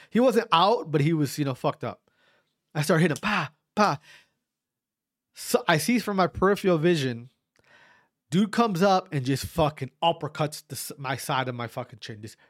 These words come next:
pink. I got a hard head. It didn't knock me out, but I felt it. I, I, I, I, my head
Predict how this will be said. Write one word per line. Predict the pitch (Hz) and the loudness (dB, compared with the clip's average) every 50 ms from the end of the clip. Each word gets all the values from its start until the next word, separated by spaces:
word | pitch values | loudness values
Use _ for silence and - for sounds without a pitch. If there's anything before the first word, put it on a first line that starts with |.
| _ _ _ - | _ _ _ -4
pink. | - - 370 359 349 - - - - _ _ _ _ _ _ _ _ _ _ _ _ _ _ _ _ _ - | -2 0 0 0 -2 -4 -8 -12 -14 _ _ _ _ _ _ _ _ _ _ _ _ _ _ _ _ _ -2
I | - 220 | 0 2
got | 240 185 | 4 4
a | 143 | 2
hard | - - 156 151 147 | 2 2 2 2 2
head. | 131 139 147 123 104 - _ _ _ _ _ - | 2 0 0 0 -2 -4 _ _ _ _ _ -4
It | 143 143 | -2 0
didn't | 175 196 | 0 2
knock | 185 185 180 170 - - | 2 2 2 2 0 -2
me | 156 156 | 0 2
out, | 160 151 131 117 | 4 4 2 2
but | 123 127 | 0 0
I | 120 110 | -2 -2
felt | - - 147 139 127 - | 0 0 2 2 0 0
it. | 110 - _ _ _ _ _ | -6 -18 _ _ _ _ _
I, | - 160 - - - _ - - _ _ _ _ _ - | 2 2 2 0 -4 _ -20 -20 _ _ _ _ _ -2
I, | 135 135 - | -2 -2 0
I, | 147 151 143 - | 0 -2 0 0
I, | - 139 139 - | 0 0 0 0
my | 135 139 139 135 | 2 2 2 4
head | 110 175 214 214 160 | 4 4 4 2 0